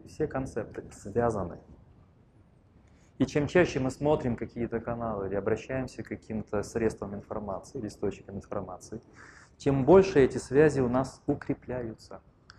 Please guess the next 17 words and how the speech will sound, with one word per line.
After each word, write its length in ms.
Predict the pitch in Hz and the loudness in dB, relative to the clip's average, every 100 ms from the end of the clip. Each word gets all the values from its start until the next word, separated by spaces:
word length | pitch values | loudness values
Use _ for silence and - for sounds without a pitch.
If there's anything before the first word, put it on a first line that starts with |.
| _ _ _ - | _ _ _ -6
Ведь 160 | - | -2
мы 80 | 139 | 0
получаем 500 | 139 135 131 151 131 | 4 4 6 2 2
от 140 | 123 170 | 2 0
них 160 | 175 | 0
картины 420 | - 117 - 113 | 0 0 0 -4
мира, 360 | 110 101 95 170 - - - - - | -4 -6 -12 -14 -16 -20 -20 -8 0
и 40 | |
мы 140 | 123 156 | 2 4
уже 400 | 139 143 147 135 | 4 6 6 4
не 100 | 147 | 4
можем 300 | 175 131 120 | 4 4 2
оторвать 400 | 123 120 107 107 | 2 4 4 2
одно 240 | 104 165 175 | -2 -4 -6
от 100 | 127 | -6
другого. 460 | 131 110 101 - - _ _ - - _ _ _ _ - - _ _ - | -6 -6 -8 -10 -20 _ _ -20 -20 _ _ _ _ -20 -20 _ _ -6
Одно 420 | 110 113 147 175 | -4 0 2 2